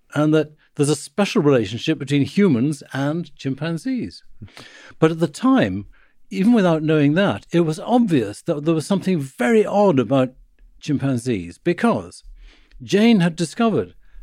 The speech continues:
they were making tools. She had seen that they were hunting meat. She had seen that they were sharing the meat among each other.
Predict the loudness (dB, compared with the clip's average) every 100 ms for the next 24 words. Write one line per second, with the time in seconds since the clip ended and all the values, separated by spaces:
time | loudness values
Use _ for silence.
0 | -10 0 2 4 4 2 0 -6 -2 2
1 | 2 0 0 0 0 -2 0 -2 -8 -16
2 | -20 -20 -20 -20 -20 _ -20 -6 0 0
3 | 0 -8 -4 0 0 0 0 0 -2 -8
4 | _ -2 2 2 2 2 0 -4 -14 _
5 | -2 0 2 2 4 4 2 0 -10 -20
6 | -20 -20 _ _ -6 -2 -2 -4 0 2
7 | 2 -2 0 0 0 0 -2 -6 -18 -16
8 | -8 -2 2 4 4 4 4 4 2 -2
9 | -2 0 2 2 2 0 0 0 0 -4